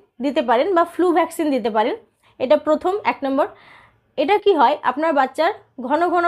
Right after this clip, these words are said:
সর্দি লেগে যাওয়া, জ্বর হওয়া, ঠান্ডা লাগা, এইগুলোর হাত থেকে বা ওয়েদার চেঞ্জেসের সময় বাচ্চার মধ্যে যেসব ইমিউনিটি পাওয়ারগুলো কমে যায় এবং বাচ্চা বারবার ঠান্ডায় আক্রান্ত হয়ে যায় বা, আহ, সর্দি লেগে যায়, যে সমস্যাগুলো হয় সেইগুলোর হাত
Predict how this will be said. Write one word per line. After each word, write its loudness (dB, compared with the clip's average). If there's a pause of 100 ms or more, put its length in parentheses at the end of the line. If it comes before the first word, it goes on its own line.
সর্দি 0
লেগে 4
যাওয়া, 4 (260)
জ্বর 2
হওয়া, 0
ঠান্ডা -4
লাগা, 0 (380)
এইগুলোর 4
হাত 2
থেকে -2 (140)
বা 4
ওয়েদার 2
চেঞ্জেসের -2
সময় -2 (380)
বাচ্চার 2
মধ্যে 0
যেসব 0
ইমিউনিটি -2
পাওয়ারগুলো 2
কমে 2
যায় 0 (440)
এবং 0
বাচ্চা 0
বারবার 2
ঠান্ডায় -2
আক্রান্ত -2
হয়ে 2
যায় 0
বা, 0 (460)
আহ, 0 (140)
সর্দি 2
লেগে 2
যায়, 0 (440)
যে -2
সমস্যাগুলো 0
হয় 2 (300)
সেইগুলোর 2
হাত -2